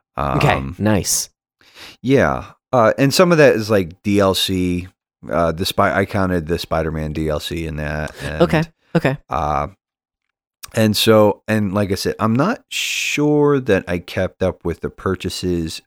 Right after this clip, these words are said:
Speaker 2: as, uh, but it's fifteen in there. Yeah, fifteen purchases.
Speaker 1: Okay.
Speaker 2: And I think I'm mi-, I'm missing a couple. So I bought, like, yeah, uh, you know, we'll say sixteen, seventeen.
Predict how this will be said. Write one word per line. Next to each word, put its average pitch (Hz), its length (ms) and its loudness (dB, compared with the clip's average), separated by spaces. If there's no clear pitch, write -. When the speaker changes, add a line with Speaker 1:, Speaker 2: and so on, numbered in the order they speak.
Speaker 2:
as, 78 520 -6
uh, 67 600 -6
but 92 520 -2
it's - 760 -6
fifteen 170 840 -4
in 151 120 -6
there. 165 180 -4
Yeah, 104 300 2
fifteen 85 680 -4
purchases. 80 640 -4
Speaker 1:
Okay. 160 220 2
Speaker 2:
And 127 100 2
I 135 60 6
think 160 240 2
I'm 123 220 4
mi-, 117 200 2
I'm 110 160 0
missing 101 340 -2
a 85 60 -4
couple. 78 500 -4
So - 140 2
I - 20 6
bought, 95 240 2
like, 80 420 -2
yeah, 82 380 0
uh, 139 200 2
you 123 240 0
know, 87 200 2
we'll 87 80 -4
say 80 280 -2
sixteen, - 440 -6
seventeen. 76 720 -6